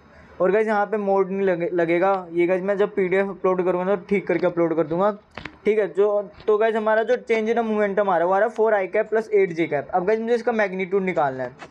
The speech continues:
तो guys, magnitude निकालने के लिए हम क्या करें, हम लिख देंगे mod change in a momentum is equal to root four square upon में एट स्क्वायर। फ़ोर स्क्वायर हम जानते हैं सिक्सटीन होता है, एट स्क्वायर होता है हमारा सिक्सटी फ़ोर।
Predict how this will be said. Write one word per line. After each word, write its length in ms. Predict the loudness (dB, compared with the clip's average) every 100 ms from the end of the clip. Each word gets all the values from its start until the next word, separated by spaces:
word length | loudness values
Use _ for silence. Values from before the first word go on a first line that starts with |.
| -20 -20 -20 -20 -6 2
तो 80 |
guys, 140 | 2 2
magnitude 460 | 0 0 -2 -2 0
निकालने 340 | 0 0 0
के 40 |
लिए 100 | -2
हम 80 | 0
क्या 160 | 2 2
करें, 160 | 2 0
हम 160 | 0
लिख 140 | -2 -2
देंगे 260 | 0 0 -2 -8 _ -20 -20 -20 -10 -2
mod 360 | 2 4 2 2 -2 -4
change 300 | -2 -2 0
in 80 | 0
a 80 | 0
momentum 600 | 0 0 -2 0 0 -2
is 180 | -6 -2
equal 160 | 0 0
to 160 | 0
root 320 | 2 2 0 -4
four 220 | 0 0 0
square 280 | 2 2 2
upon 280 | -2 -2
में 80 | 0
एट 260 | 0 0 -4
स्क्वायर। 360 | 0 2 2 -6 -20 _ -2
फ़ोर 200 | 2 2
स्क्वायर 220 | 0 -2
हम 80 | 0
जानते 280 | 0 0 -4
हैं 60 |
सिक्सटीन 280 | -6 -8 -4
होता 240 | -2 2 2
है, 140 | 4
एट 220 | 2 0
स्क्वायर 220 | -2 -2
होता 140 | 0 0
है 60 |
हमारा 120 | 2 0
सिक्सटी 320 | -4 -4 -2
फ़ोर। 280 | 0 0